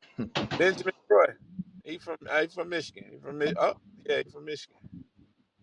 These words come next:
Speaker 2: Yeah. But yeah, these Indians, these Greek tribes, man, you'll see, you'll see the stacking of this, right? And wh-, what we're going at with it is the names. It's not a reach.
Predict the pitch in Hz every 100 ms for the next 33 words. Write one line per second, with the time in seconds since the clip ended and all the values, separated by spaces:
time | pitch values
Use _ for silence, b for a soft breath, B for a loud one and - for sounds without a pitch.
0 | 101 _ _ _ - - 127 110 90 -
1 | _ _ _ _ _ _ - - 196 170
2 | 208 151 - - _ - 208 220 220 226
3 | 196 185 170 _ _ 175 180 233 202 190
4 | - 180 165 139 175 139 143 - - _
5 | - 453 440 - 226 - 202 214 - 214
6 | 180 - 156 175 165 139 120 110 90 110
7 | 123 120 _ - 131 139 120 151 165 160
8 | 143 151 135 123 117 123 117 113 110 107
9 | 120 135 139 135 131 120 - _ _ _
10 | _ _ _ - 139 156 165 147 151 143